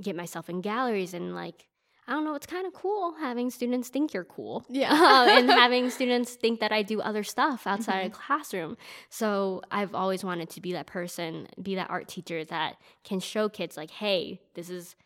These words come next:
Speaker 1: I do other stuff too. I create too. I'm not just coaching you guys.
Speaker 2: Mm-hmm.
Speaker 1: I am participating in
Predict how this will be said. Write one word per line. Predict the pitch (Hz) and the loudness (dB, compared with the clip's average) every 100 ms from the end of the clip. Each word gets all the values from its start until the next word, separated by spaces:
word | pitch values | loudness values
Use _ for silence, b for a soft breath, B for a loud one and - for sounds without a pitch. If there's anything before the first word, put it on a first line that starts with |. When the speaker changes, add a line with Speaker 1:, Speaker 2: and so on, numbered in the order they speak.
| _ _ _ _ _ _ - | _ _ _ _ _ _ -10
Speaker 1:
I | 170 | -6
do | 175 185 190 | -4 -4 -2
other | 190 185 | -2 -2
stuff | - 170 - | -4 -6 -6
too. | - 233 | -4 -4
I | 175 | -4
create | - - 202 220 - | -6 -8 -4 -4 -6
too. | - 196 | -4 -2
I'm | 175 | -2
not | 175 160 | -4 -6
just | 180 - | -12 -12
coaching | - 208 220 175 | -8 -8 -6 -10
you | 170 | -10
guys. | 165 147 135 - - - | -6 -6 -6 -6 -10 -12
Speaker 2:
Mm-hmm. | 226 233 220 | -10 -10 -4
Speaker 1:
I | 175 170 170 165 - | -2 -2 -4 -6 -8
am | 185 175 | -8 -8
participating | - 170 - 220 226 196 165 156 | -12 -12 -14 -12 -10 -10 -8 -8
in | - 160 160 156 | -6 -6 -6 -8